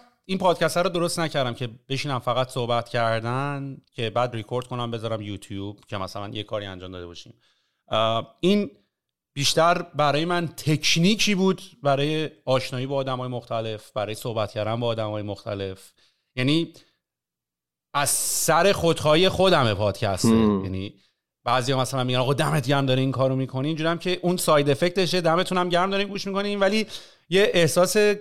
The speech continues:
Speaker 1: گیلتی بودن و گناه هم می‌کنی به خاطر اینکه من سر خودخواهیم دارم مثلاً این کارو می‌کنم، می‌دونی؟ آه، و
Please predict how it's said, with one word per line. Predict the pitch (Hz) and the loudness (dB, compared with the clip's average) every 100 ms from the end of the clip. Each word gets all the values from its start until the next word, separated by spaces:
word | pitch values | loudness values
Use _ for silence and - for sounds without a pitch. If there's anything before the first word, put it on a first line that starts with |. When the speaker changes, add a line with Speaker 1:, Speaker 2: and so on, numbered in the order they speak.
| - _ _ | -6 _ _
Speaker 1:
گیلتی | 120 170 165 - | 0 2 2 0
بودن | 147 160 165 | 0 2 2
و | 202 | 2
گناه | 160 160 | 2 2
هم | 180 | 2
می‌کنی | 208 214 202 | 0 -2 -2
به | 180 | -2
خاطر | 156 | -2
اینکه | 202 | 0
من | |
سر | 190 208 | 2 2
خودخواهیم | 135 175 156 135 151 202 | 2 2 2 4 4 6
دارم | 147 107 | 4 2
مثلاً | 95 110 98 | 0 -2 -4
این | 92 | -2
کارو | 95 90 | -2 -2
می‌کنم، | 87 85 85 85 - - | -6 -6 -8 -10 -16 -10
می‌دونی؟ | 123 123 117 135 - _ _ _ _ _ | -8 -6 -8 -10 -14 _ _ _ _ _
آه، | 131 135 143 147 143 147 160 | 0 2 2 0 -4 -8 -4
و | 165 185 190 | 0 2 2